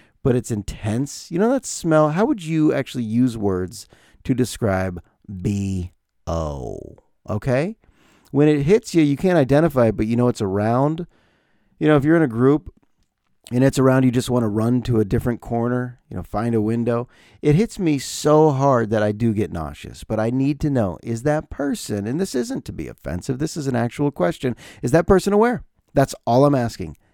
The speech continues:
Does that person know that they have B O? There's only two ways of looking at it. Number one, yes, they do,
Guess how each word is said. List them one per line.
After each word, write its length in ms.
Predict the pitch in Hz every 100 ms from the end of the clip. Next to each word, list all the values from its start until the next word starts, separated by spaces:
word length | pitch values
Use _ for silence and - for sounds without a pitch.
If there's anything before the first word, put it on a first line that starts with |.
| _ _
Does 180 | 135 143
that 180 | 190 190
person 300 | 196 196 214
know 280 | 214 170 170 _ _
that 100 | -
they 140 | 123 123
have 280 | 131 131
B 220 | 123 143 107
O? 240 | 78 50 _ _ _ _
There's 220 | - 95 -
only 300 | 120 120 120
two 180 | - 131
ways 220 | 123 113
of 80 | 104
looking 280 | 101 95
at 140 | 87 82
it. 120 | - _ _ -
Number 160 | 107
one, 320 | 113 139 165 185 _
yes, 240 | - 85 -
they 200 | 147 165
do, 380 | 196 196 190